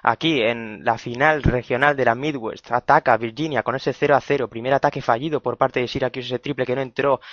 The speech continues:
de Trevor Cooney, ahora es, hace lo mismo, la réplica Malcolm Brogdon, pero también falla. Así que por ahora intercambio de fallos,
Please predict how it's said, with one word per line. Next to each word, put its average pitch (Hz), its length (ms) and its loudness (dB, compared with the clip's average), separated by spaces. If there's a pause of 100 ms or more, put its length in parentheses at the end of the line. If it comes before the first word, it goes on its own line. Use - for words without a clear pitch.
(180)
de 120 120 -2
Trevor 135 320 4
Cooney, 147 320 -2
ahora 131 360 6 (260)
es, 117 220 -8
hace 131 220 2
lo 120 80 -2
mismo, 135 260 -4
la 120 120 6
réplica 135 500 2
Malcolm 131 300 2
Brogdon, 123 300 0
pero 110 160 0
también 131 380 2
falla. 151 400 4 (540)
Así 139 380 -6
que 165 240 4
por 120 180 2
ahora 147 300 6
intercambio 143 580 0
de 127 100 -2
fallos, 170 560 -2